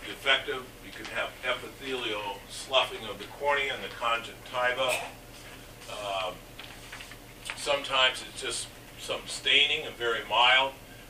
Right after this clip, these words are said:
or it's actual loss, focal loss, and in some cases the entire epithelium can slough off. The stroma, depending on what's chemical it is and so forth, uh, once again,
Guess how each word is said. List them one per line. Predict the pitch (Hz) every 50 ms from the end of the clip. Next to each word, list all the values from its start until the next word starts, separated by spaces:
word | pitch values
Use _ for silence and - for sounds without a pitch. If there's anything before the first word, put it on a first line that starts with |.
| - - - -
or | - - 165
it's | - - - - - - - - - - - - 135
actual | 135 139 135 - 120 113 104 101 98 101 101
loss, | 113 123 127 123 123 117 113 - -
focal | - - 135 139 139 131 117 107 101 101
loss, | 101 104 101 101 98 98 - - - - - - - - - - - - - -
and | 117 117 113
in | 113 110
some | - 151 147 156 -
cases | - - 151 127 120 117 - - 107 104 - - - -
the | 113 107 107 104
entire | 101 98 - 131 127 123 123 120 - -
epithelium | - - - - - - 170 180 170 156 131 - - - -
can | - - -
slough | - - 110 104 92 - - -
off. | 90 85 78 - - - - - - - - - - - - - - - - - - - - - - - - - - - - - - -
The | 117
stroma, | 104 - - - 165 175 180 - - 175 147 131 123 120 - - - - - - -
depending | - - 123 131 127 127 127 120
on | 110 107 110
what's | 113 113 - - - - - - - - - - - -
chemical | - 143 135 - - - - 113 104 101 104
it | 104
is | 104 101 101 - 104
and | 101 -
so | - - 113 104
forth, | - - 113 110 110 110 104 - - - - - - - - - 104
uh, | 104 101 98 98 98 95 101
once | 104 101 - -
again, | - 117 113 110 110